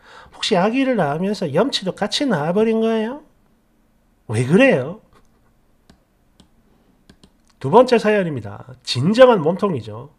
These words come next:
원지. 임신 중 내 아들만 고생한다고 말하는 시어머니. 우리 시어머니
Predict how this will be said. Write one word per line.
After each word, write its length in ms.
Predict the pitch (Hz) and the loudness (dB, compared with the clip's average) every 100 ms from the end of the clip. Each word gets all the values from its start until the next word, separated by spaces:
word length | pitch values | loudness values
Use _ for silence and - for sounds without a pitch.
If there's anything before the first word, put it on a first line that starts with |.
| - | -2
원지. 480 | 170 196 131 107 113 - _ _ _ _ _ - | 0 0 -6 -12 -16 -20 _ _ _ _ _ -2
임신 480 | 190 220 - 240 | 0 0 0 0
중 400 | 208 135 107 113 - | -2 -6 -10 -12 -6
내 220 | 143 170 | 0 0
아들만 540 | 190 254 262 240 226 | 4 4 4 2 0
고생한다고 720 | 226 220 247 240 233 220 214 208 | 0 -2 0 0 0 0 0 0
말하는 380 | 170 151 185 | -2 -2 -2
시어머니. 760 | 196 - - 214 185 110 117 131 _ _ _ _ - | -4 -6 -4 -4 -6 -10 -14 -18 _ _ _ _ -6
우리 160 | 147 | -4
시어머니 1000 | 190 - 240 240 139 120 135 139 120 113 | -4 -2 0 0 -2 -6 -10 -12 -14 -16